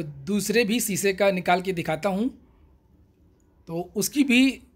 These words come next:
अ, फिल्म इसी तरीके से निकल आएगी, बिल्कुल आसानी से। ज़्यादा से ज़्यादा दो मिनट लगता है एक फिल्म को निकालने में।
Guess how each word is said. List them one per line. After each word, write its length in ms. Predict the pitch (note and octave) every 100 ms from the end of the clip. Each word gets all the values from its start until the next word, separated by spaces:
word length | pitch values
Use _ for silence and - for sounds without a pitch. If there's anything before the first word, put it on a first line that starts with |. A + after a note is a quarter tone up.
| -
अ, 140 | F3
फिल्म 300 | D#3+ A3 A#3 A3+
इसी 140 | G3
तरीके 260 | G#3+ G#3 G3+
से 100 | A3+
निकल 280 | G3 G#3+ G#3+
आएगी, 240 | A3 B3
बिल्कुल 360 | G#3+ F#3+ G3 G#3+
आसानी 320 | F3+ F3 F#3 G#3+
से। 220 | B3 C#4 - _ _ _ _ _ _ _ _ _ _ _ - -
ज़्यादा 380 | D3 F3+ F#3+ C4
से 120 | A3+
ज़्यादा 340 | G3 F#3 G#3+
दो 300 | A#3 D3 A3+
मिनट 220 | B3 A3+
लगता 300 | G3 F3 -
है 60 | G3+
एक 280 | A#3+ G3 F#3+
फिल्म 160 | G3
को 120 | F#3+ A#3+
निकालने 420 | A3+ G3 F3+ E3+
में। 180 | D3+